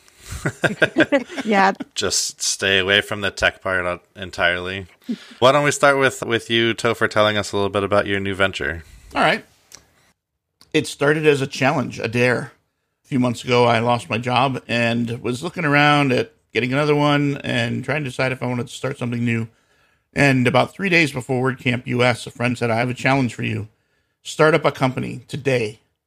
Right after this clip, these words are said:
Speaker 3: Build a website this afternoon. Go print a bunch of cards, take 'em to WordCamp, hand 'em out, and bootstrap a company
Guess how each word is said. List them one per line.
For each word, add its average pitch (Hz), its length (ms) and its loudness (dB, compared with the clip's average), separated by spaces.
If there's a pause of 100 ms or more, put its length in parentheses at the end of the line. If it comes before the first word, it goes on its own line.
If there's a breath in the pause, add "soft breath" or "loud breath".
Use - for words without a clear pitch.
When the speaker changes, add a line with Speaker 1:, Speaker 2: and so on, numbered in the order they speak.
(600)
Speaker 3:
Build 160 180 2
a 151 40 2
website 123 500 2 (120)
this - 140 -6
afternoon. 120 640 -2 (540)
Go 131 160 4
print 139 340 0
a 123 60 -2
bunch 127 220 -2
of - 80 -8
cards, 120 340 0
take 131 220 0
'em 135 80 2
to 127 80 4
WordCamp, 123 480 0
hand 127 180 2
'em 123 100 4
out, 117 320 2
and 127 240 -2
bootstrap - 480 -2
a - 40 -18
company 120 560 -6